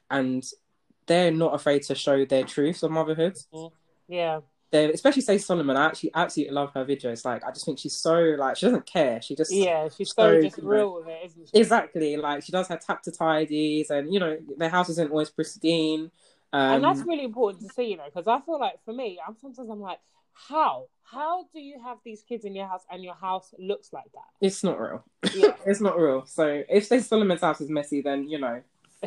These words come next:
Speaker 1: our house is
Speaker 2: <laughs> My
Speaker 1: always
Speaker 2: house can
Speaker 1: messy.
Speaker 2: also be messy.
Speaker 1: <laughs> It's okay. But then I just kind of felt like, yeah, that's great, but there's no one that, although I can relate to that, there's no one that looks like me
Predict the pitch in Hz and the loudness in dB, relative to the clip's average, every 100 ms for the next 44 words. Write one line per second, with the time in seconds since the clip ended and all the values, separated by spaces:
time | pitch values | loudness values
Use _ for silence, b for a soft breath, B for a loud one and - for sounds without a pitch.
0 | 160 214 175 170 170 180 202 196 - 190 | 2 4 4 2 2 2 2 0 -2 -6
1 | 190 202 185 185 185 254 - 339 392 - | -4 -6 -6 -8 2 2 4 4 4 2
2 | 311 - - - 240 - 185 - 180 147 | -2 -4 -12 -2 -2 -2 -4 -6 -6 -8
3 | - _ _ 208 202 214 196 226 262 233 | -12 _ _ -4 0 0 0 -4 -4 -4
4 | 214 214 202 180 175 151 - _ _ _ | -4 -4 -6 -4 -4 -4 -10 _ _ _
5 | _ _ _ _ 180 220 185 196 175 185 | _ _ _ _ -4 0 2 0 -2 -4
6 | 196 185 143 - 151 - _ 160 165 185 | -2 -2 -4 -4 -4 -4 _ -4 -2 0
7 | 196 185 175 160 - _ _ _ 139 160 | 0 0 -2 -6 -12 _ _ _ -2 2
8 | 147 - - - _ 208 220 208 202 170 | 4 2 -6 -20 _ 2 4 4 2 -4
9 | 165 185 - 160 139 160 151 165 165 151 | -4 -4 -6 -6 -4 -4 -2 -2 0 0
10 | 151 139 - 165 160 - 127 - 139 135 | -2 -6 -2 -2 -2 -4 -6 -4 -2 -2
11 | 160 208 | -2 -6